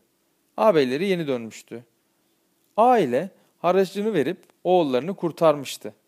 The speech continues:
P K K'nın ne demek olduğunu ondan dinlemişlerdi. Yakalanmamak için sınırı hayvan sürülerinin arasında geçirmenin, haftalarca sığır gibi yaşamanın ne demek olduğunu dinlemişlerdi.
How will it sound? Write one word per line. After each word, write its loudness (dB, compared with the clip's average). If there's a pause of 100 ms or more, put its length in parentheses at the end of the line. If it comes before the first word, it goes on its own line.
(560)
P 0
K 2
K'nın -4
ne -2
demek -4
olduğunu -2
ondan 0
dinlemişlerdi. -8 (580)
Yakalanmamak 0
için -12
sınırı -6
hayvan 0
sürülerinin -8
arasında -6
geçirmenin, -8 (420)
haftalarca -2
sığır -4
gibi -4
yaşamanın -6
ne -2
demek -6
olduğunu -6
dinlemişlerdi. -6